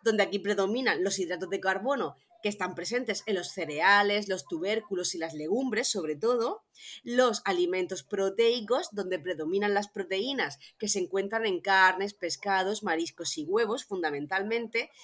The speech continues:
y los lipídicos, que son los lípidos, que aquí ya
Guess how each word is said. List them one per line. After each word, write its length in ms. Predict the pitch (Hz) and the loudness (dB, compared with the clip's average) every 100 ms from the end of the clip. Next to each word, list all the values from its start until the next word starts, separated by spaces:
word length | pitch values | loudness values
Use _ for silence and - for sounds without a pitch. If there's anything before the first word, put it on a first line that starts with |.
| - - | -16 -4
y 120 | 254 | 0
los 160 | 254 | 0
lipídicos, 920 | 240 247 262 208 269 254 233 226 339 - - - | -2 -4 -2 -4 -6 -6 -4 -2 -2 -6 -20 -8
que 120 | - | -4
son 240 | 180 185 170 | -2 -2 -2
los 160 | 190 | -2
lípidos, 500 | 240 254 220 233 254 | -2 -4 -2 0 0
que 120 | - 196 | 0 -2
aquí 280 | 185 233 | 0 -4
ya 240 | 233 277 | -2 -2